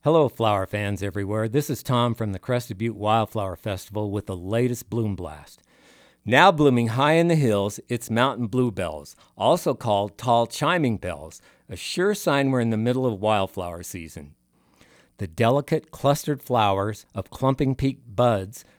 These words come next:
transform into majestic Colorado sky blue color as they blossom. These charming bell-shaped flowers are reminiscent of church bells, not only in shape, but also in their gracefully drooping appearance, hence the other common name of languid ladies.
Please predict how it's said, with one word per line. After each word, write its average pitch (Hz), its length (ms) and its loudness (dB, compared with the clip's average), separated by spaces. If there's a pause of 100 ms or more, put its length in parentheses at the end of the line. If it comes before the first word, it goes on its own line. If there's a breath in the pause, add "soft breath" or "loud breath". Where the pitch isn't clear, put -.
(120)
transform 127 640 0
into 120 180 -2
majestic 120 640 -4
Colorado 120 420 0
sky 123 460 -2
blue 127 260 2
color 107 380 0
as 95 160 -10
they 104 100 -4
blossom. 95 540 -8 (800 soft breath)
These 156 240 0
charming 143 420 2
bell-shaped 117 680 0
flowers 107 580 -2 (200 soft breath)
are 98 100 -10
reminiscent 135 640 0
of - 120 -6
church - 360 -4
bells, 78 360 -10 (320 soft breath)
not 120 200 2
only 170 300 4
in 123 100 2
shape, 156 480 -2 (220 soft breath)
but 123 140 -2
also 143 400 2
in 123 100 0
their 110 140 -2
gracefully 147 680 -2
drooping 120 540 -2
appearance, 110 560 -6 (380 soft breath)
hence 139 340 0
the 117 180 -2
other 190 200 2
common 104 440 -2
name 107 320 0
of 101 240 -10
languid 113 520 -2
ladies. 90 560 -10